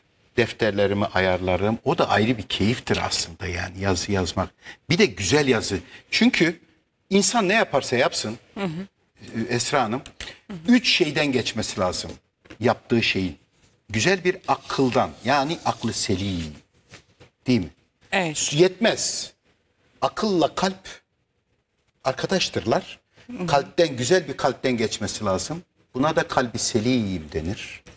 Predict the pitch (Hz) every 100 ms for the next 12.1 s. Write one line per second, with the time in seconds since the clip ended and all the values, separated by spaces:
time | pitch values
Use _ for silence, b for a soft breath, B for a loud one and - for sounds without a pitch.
0 | - - b b _ - 202 208 156 123
1 | - 139 190 - 104 131 156 139 131 208
2 | 202 - 131 156 190 _ - 170 151 156
3 | 190 202 - 156 131 - 156 185 _ B
4 | B - 165 - 165 - 156 151 156 156
5 | 151 139 - 123 - 147 135 - 147 139
6 | 131 139 123 123 127 120 160 208 254 240
7 | - - _ _ _ - _ 107 185 -
8 | 156 131 139 135 208 185 151 113 110 185
9 | 233 - - _ _ _ _ _ _ 87
10 | 147 139 - 120 - 117 120 107 92 78
11 | 76 - 113 101 - 87 - 82 87 -